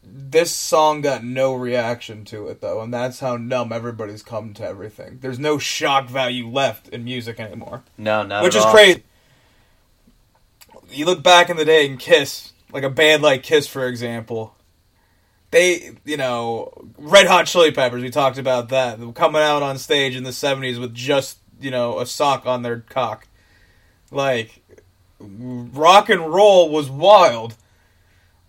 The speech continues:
Speaker 1: Nowadays, the wildest thing you're gonna get is maybe Kanye West having a meltdown. Maybe Taylor Swift, flat ass, on stage.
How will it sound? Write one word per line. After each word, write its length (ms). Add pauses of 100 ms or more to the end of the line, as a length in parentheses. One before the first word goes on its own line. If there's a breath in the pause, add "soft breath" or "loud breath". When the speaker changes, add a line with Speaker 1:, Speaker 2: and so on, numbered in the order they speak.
(240)
Speaker 1:
Nowadays, 760
the 80
wildest 420
thing 160
you're 80
gonna 180
get 200
is 100
maybe 300
Kanye 440
West 280
having 260
a 60
meltdown. 720 (800)
Maybe 460
Taylor 400
Swift, 720
flat 400
ass, 480 (1200)
on 220
stage. 600